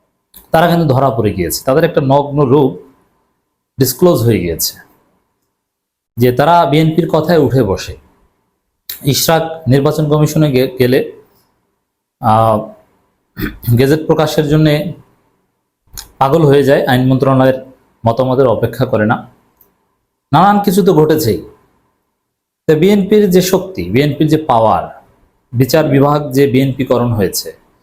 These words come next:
এটা ব্যবহার করে এবং নির্বাচন কমিশন যে বিএনপি আগেই পকেটে নিয়ে গেছে, এটা ব্যবহার করে সামান্য একটা মেয়র পদ পাওয়ার জন্য আরও যা ঘটিয়েছেন ইশরাক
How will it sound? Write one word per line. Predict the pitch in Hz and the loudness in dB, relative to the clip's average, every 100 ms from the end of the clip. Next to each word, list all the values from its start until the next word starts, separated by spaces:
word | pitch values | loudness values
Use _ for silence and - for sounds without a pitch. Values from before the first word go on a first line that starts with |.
| _ _ _ _ | _ _ _ _
এটা | 135 175 | -2 0
ব্যবহার | 139 143 156 180 | 2 2 2 0
করে | 180 101 127 156 - - | 0 0 0 -2 -8 -2
এবং | 131 | 0
নির্বাচন | 131 127 151 175 156 | 2 0 0 0 0
কমিশন | 151 147 151 143 | 0 -2 -2 0
যে | 131 | 0
বিএনপি | 117 127 123 131 113 107 - _ _ | 0 -2 -2 -2 -2 -4 -14 _ _
আগেই | 113 131 160 156 | -4 0 0 0
পকেটে | 120 135 123 | -2 -2 0
নিয়ে | 123 143 | 0 2
গেছে, | 113 - 110 - _ _ _ _ _ _ - | 0 -4 -8 -10 _ _ _ _ _ _ -4
এটা | - | 0
ব্যবহার | 139 131 131 180 | 2 2 2 0
করে | 180 123 117 - | 0 0 0 -2
সামান্য | - 143 156 170 | -4 -2 0 -2
একটা | 165 160 | -2 -2
মেয়র | 113 104 135 156 156 - | -2 0 2 2 -2 -2
পদ | 113 104 - - - - _ _ _ _ _ _ - | 0 -2 -4 -20 -20 -20 _ _ _ _ _ _ -2
পাওয়ার | 135 160 131 | 0 0 0
জন্য | 113 92 - - | -2 -4 -6 -2
আরও | 135 170 180 185 185 | 2 4 4 2 0
যা | 127 139 - | 0 0 0
ঘটিয়েছেন | 123 151 160 - 120 | 0 2 0 0 -2
ইশরাক | 101 - 95 85 | -2 -4 -4 -6